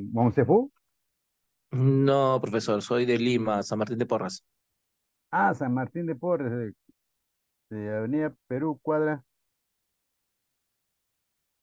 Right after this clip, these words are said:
Speaker 2: Eh, no, estoy, este, entre, eh,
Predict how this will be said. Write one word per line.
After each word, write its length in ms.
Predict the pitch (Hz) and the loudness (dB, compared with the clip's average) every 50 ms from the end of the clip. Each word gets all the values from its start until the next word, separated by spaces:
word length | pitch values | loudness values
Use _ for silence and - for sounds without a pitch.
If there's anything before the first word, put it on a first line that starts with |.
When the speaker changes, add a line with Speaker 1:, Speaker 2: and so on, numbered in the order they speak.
| _ _ _ _ _ _ _ _ _ _ _ _ - | _ _ _ _ _ _ _ _ _ _ _ _ 0
Speaker 2:
Eh, 400 | 143 139 139 135 131 135 131 135 | 2 2 4 4 4 4 2 2
no, 300 | 139 147 151 151 143 131 | 0 -2 -2 0 0 0
estoy, 380 | 123 120 - - 139 139 139 143 | -2 -2 0 0 0 2 2 0
este, 720 | 139 139 - - - _ - 120 117 117 117 113 110 123 120 | 0 -2 -4 -10 -14 _ 0 0 2 2 2 2 2 0 0
entre, 1200 | 113 - 113 113 117 113 113 113 110 110 104 - 117 113 110 110 110 110 110 110 107 107 104 104 | -2 -2 -4 -2 0 0 2 2 2 0 0 0 0 0 2 2 2 2 2 2 2 2 0 0
eh, 60 | 98 | -2